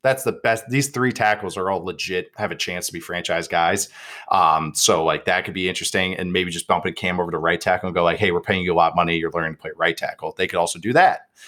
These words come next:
You never know. Um, I know that one, it was interesting to me 'cause we did the offensive free agency pod, and I actually was like, "Man, Teron Armstead maybe at left tackle."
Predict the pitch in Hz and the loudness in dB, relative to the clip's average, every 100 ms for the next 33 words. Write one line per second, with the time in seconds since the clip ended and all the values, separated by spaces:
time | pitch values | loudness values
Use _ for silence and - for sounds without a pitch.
0 | - - 101 95 98 95 85 78 - 98 | -12 -2 0 2 4 4 2 -2 0 4
1 | 87 85 85 - _ - 156 104 - - | 6 4 2 -6 _ -2 0 0 -4 -2
2 | 151 208 220 170 151 147 131 127 - 107 | 4 4 4 2 2 2 0 -4 -6 -4
3 | 104 98 104 120 156 117 101 101 104 - | -4 -4 -4 -2 2 4 6 6 4 -2
4 | - - 98 92 90 85 87 85 85 - | -12 -4 -4 -4 -6 -2 2 4 2 -2
5 | _ _ - 107 113 117 113 101 90 117 | _ _ -2 2 2 2 0 2 0 2
6 | 120 85 107 110 92 104 127 92 80 82 | 0 0 4 4 4 2 2 -2 0 0
7 | 85 85 87 82 107 151 - 76 76 | 0 0 -2 0 2 2 0 -4 -6